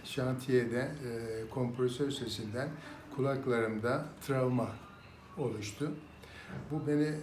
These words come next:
çok rahatsız ediyordu. Hem duymada hem de, e, kulak çınlaması aşırı derecede vardı.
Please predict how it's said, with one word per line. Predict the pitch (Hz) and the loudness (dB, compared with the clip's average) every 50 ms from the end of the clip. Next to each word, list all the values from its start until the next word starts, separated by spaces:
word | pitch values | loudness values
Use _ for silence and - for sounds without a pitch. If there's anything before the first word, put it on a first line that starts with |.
| - - - 151 | -8 -10 -10 -6
çok | - - 151 147 147 - | -2 0 0 0 2 2
rahatsız | 135 127 131 123 - - 139 143 | 2 2 2 2 0 0 2 2
ediyordu. | 127 117 107 110 104 95 92 95 127 147 151 - - - | 2 2 2 0 -2 -4 -2 -2 -2 -2 -2 -2 -4 -2
Hem | 147 147 151 147 - | 0 2 2 2 2
duymada | 139 135 127 123 117 113 113 110 110 117 131 151 - - - - - | 6 6 8 8 6 6 4 4 4 2 2 0 -2 -6 -10 -8 -4
hem | 139 135 135 139 127 - | -2 0 0 0 2 2
de, | 135 139 151 160 156 - - | 2 2 2 0 -2 -4 -4
e, | 135 127 123 120 120 120 120 | -4 -2 -2 -2 -2 -4 -4
kulak | - - 131 123 127 127 127 - - | -2 0 2 2 2 2 0 -4 -4
çınlaması | - 139 123 117 120 120 120 117 120 117 - - 143 151 151 - - - - - - - - | 0 2 4 6 6 6 6 6 4 4 2 2 2 2 2 0 -6 -10 -12 -14 -14 -12 -8
aşırı | 135 127 - - 143 143 143 123 | -6 -4 0 4 6 6 6 8
derecede | 127 120 113 110 107 101 104 98 104 101 | 8 6 6 4 0 0 -2 0 0 -2
vardı. | 95 98 95 95 98 - - 147 131 | -2 -4 -6 -8 -8 -6 -4 -2 -2